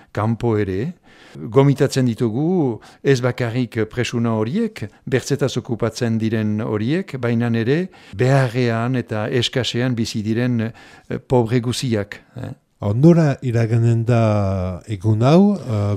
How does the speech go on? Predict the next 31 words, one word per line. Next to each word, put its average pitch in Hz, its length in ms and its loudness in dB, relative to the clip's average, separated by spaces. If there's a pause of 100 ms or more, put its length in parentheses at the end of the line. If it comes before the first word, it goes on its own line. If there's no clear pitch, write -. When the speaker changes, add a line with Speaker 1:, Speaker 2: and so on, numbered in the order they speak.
Speaker 2:
beraz, 110 480 0
eh, 95 220 2
martxoaren 107 540 0
hamabian 107 580 2
lab-, 104 220 0 (100)
larun 117 340 4
batarekin, 120 720 2 (320)
Pauen 143 420 10
izanen 117 480 0
da, 165 360 4
Santa 127 360 0
Teresa 127 440 4
elizan. 107 480 -2 (240)
Speaker 1:
Elizan, 123 520 -4
goizian, 120 680 2
eh, 107 120 0
bilduko 110 460 -2
ga 113 380 2 (480)
eta 104 440 -2
behatzi 113 720 -2
hontan, 110 500 -2 (220)
hasiko 117 400 -6
dugu 113 340 0
eguna 110 600 0 (260)
otoitz 117 360 0
batekin 117 440 -2
bistan 113 340 -4
da, 170 140 0
eta 131 160 -4
gero 117 340 0 (420)
nik 117 360 2